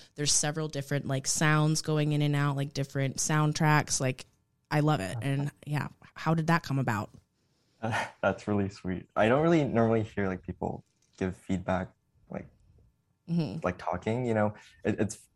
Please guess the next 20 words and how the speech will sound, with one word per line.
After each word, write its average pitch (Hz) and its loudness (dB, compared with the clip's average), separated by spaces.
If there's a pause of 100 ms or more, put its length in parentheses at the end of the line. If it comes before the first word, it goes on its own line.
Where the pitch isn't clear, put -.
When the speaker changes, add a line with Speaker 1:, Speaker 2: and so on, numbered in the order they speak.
Speaker 2:
it's 98 -4
different 92 -4
when 92 -4
it's, 90 -6
like, 90 -8
talking 92 -4
versus 92 -8
looking 98 -6
at 90 -6
comments, - -10
but - -18 (380)
thank 90 -4
you 95 -2
for 98 -4
that. 95 -2
That 95 -6
was 95 -8
very 95 -6
<laughs> 104 -8
nice. - -12